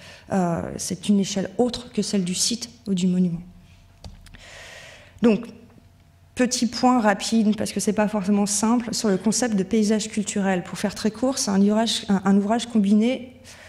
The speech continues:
de l'homme et de la nature. Donc voilà, de voir comment, à partir de, euh, d'un territoire, euh, l'homme a tiré parti ou s'est adapté à des potentialités naturellement offertes, euh, et, et, et comment, euh,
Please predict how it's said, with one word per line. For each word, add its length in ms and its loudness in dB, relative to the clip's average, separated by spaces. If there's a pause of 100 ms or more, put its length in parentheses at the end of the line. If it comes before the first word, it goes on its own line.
(140)
de 100 4
l'homme 200 4
et 60 4
de 100 4
la 120 4
nature. 440 -2 (680)
Donc 160 4
voilà, 280 4
de 120 0
voir 300 2
comment, 580 2
à 100 -4
partir 460 -2
de, 220 0 (380)
euh, 400 -4
d'un 160 2
territoire, 1000 0
euh, 160 0
l'homme 480 4
a 140 -4
tiré 380 2
parti 760 -4
ou 80 -2
s'est 180 0
adapté 840 -2 (380)
à 200 0
des 180 2
potentialités 1000 -2
naturellement 640 2
offertes, 540 -6 (460)
euh, 680 -2 (260)
et, 120 0
et, 300 0
et 40 2
comment, 640 2
euh, 220 0